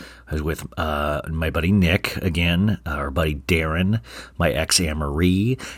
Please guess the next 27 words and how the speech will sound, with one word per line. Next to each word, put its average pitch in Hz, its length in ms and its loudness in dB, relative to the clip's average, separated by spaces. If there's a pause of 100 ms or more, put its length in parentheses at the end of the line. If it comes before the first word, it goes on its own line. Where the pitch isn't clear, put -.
(120)
and 73 560 -6
we, 101 600 2 (120)
you 143 160 0
know, 85 180 0
I 95 120 0
knew 104 200 2
Daft 110 300 2
Punk, 113 300 -2
but, 95 100 -2
like, 110 160 -2
I 131 100 -2
was 139 200 -2
also, 147 240 0
like, 131 320 2 (680)
I 131 100 0
don't 107 100 2
know, 82 120 -2
I've 95 140 0
grown 127 180 0
to 139 100 4
appreciate 101 360 0
music 90 300 0 (340)
the 95 240 4
older 92 280 4
I 76 120 0
get, 80 400 -4
but - 180 -8